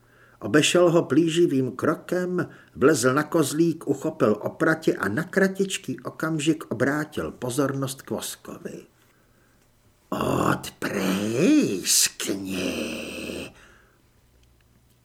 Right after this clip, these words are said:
Silverovi zuby zableskly v měsíčním světle.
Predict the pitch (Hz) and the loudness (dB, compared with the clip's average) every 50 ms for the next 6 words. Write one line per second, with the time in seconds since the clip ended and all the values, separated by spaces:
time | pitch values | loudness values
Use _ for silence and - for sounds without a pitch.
0 | _ - - - - 90 92 117 135 170 196 220 240 233 220 127 - - 123 135 | _ -10 -8 -6 -4 -2 -2 0 0 0 -2 -2 0 2 2 0 2 2 0 0
1 | 175 185 165 - - 101 104 123 131 120 - - - - - 147 113 - - 95 | 2 0 0 0 0 -4 -4 -4 -6 -6 -6 -8 -10 -6 -4 -4 -4 -4 -6 -8
2 | 95 95 95 - - 117 113 - - - - 107 107 92 - - - 71 73 - | -8 -8 -8 -8 -8 -10 -10 -10 -10 -8 -6 -6 -6 -6 -8 -10 -10 -10 -12 -16
3 | - _ - - - | -16 _ -20 -18 -16